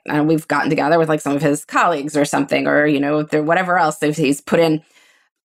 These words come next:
he took the ki-, some of the big kids to go see, uh, The Princess Bride. Our local orchestra was playing the s-, the score, like, while they were screening the movie. So he took them to that a few weekends ago and put that in the, so anyway, what I'm saying is, like,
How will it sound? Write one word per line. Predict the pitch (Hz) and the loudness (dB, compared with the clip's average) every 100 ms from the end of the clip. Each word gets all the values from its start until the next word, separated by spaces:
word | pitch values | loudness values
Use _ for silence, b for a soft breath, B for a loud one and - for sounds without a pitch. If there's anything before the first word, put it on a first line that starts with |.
| _ | _
he | - 226 208 | -2 0 0
took | 220 | -2
the | 202 | -2
ki-, | 190 220 170 | -2 -2 -2
some | - | 0
of | 175 | -2
the | 160 | 0
big | 165 | -2
kids | 175 160 - | -2 -2 -4
to | - | -6
go | 156 160 | 0 2
see, | 156 - 156 151 143 | 0 0 0 0 0
uh, | 147 139 143 B B B B B _ | -2 -4 -6 B B B B B _
The | 170 | -4
Princess | 180 262 277 262 - | -2 -2 0 -2 -4
Bride. | 151 175 156 165 202 240 240 | -2 0 2 2 2 0 -2
Our | 151 165 160 - | 0 0 0 -2
local | 151 180 180 - | 0 0 0 0
orchestra | 165 180 - - 233 208 | 0 0 -2 -2 0 2
was | 180 | 0
playing | - 175 175 | -2 0 0
the | 175 | 0
s-, | 165 - - _ _ _ | -2 -8 -20 _ _ _
the | 165 | -8
score, | 170 - 180 180 208 254 | -8 -6 -2 2 2 0
like, | 170 175 | -2 -2
while | 160 | 2
they | 170 | 4
were | 160 165 | 2 -2
screening | - 208 196 190 | -6 -2 0 0
the | |
movie. | 170 180 233 | 0 2 2
So | 233 | 0
he | 180 | -2
took | 202 - | -2 0
them | 170 170 170 | 0 0 -4
to | - | -4
that | 170 165 | 0 0
a | 175 | 0
few | 185 | 0
weekends | 175 175 | 2 2
ago | 175 190 | 2 0
and | 190 | -2
put | 160 | -2
that | 170 175 | 0 0
in | 175 | 2
the, | 175 - B B | 0 -2 B B
so | - | -6
anyway, | 285 349 262 | -2 0 0
what | 190 302 | 0 0
I'm | |
saying | 285 247 202 | 0 -2 0
is, | 165 | 0
like, | 170 156 | 0 -2